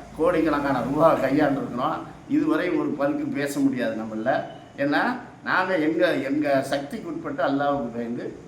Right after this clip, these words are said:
உண்மையின் பக்கம் இருப்போம். பாதிக்கப்பட்டவங்களுக்கு நியாயம் பெற்று தருவோம். இதுதான் எங்களுடைய நிலை. புரியுதா? இந்த ஊர்ல ஒண்ணு ஒரு, உங்க இந்த மூலமா கேட்டுக்கிறேன்.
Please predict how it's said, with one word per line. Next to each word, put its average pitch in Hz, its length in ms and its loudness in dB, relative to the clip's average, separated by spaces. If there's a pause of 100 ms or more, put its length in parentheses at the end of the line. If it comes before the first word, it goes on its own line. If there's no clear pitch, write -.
(220)
உண்மையின் 156 400 4
பக்கம் 123 280 -2
இருப்போம். 139 500 -6
பாதிக்கப்பட்டவங்களுக்கு 117 1200 -4
நியாயம் 123 500 -2
பெற்று - 220 -10
தருவோம். 120 300 -8
இதுதான் 113 220 -6
எங்களுடைய 107 520 -6
நிலை. 113 200 -4 (420)
புரியுதா? 131 420 -2
இந்த 120 160 -2
ஊர்ல 180 440 -2
ஒண்ணு 139 260 0
ஒரு, 117 220 -4
உங்க 123 180 -4
இந்த 117 340 -4
மூலமா 147 240 -2
கேட்டுக்கிறேன். 107 640 -6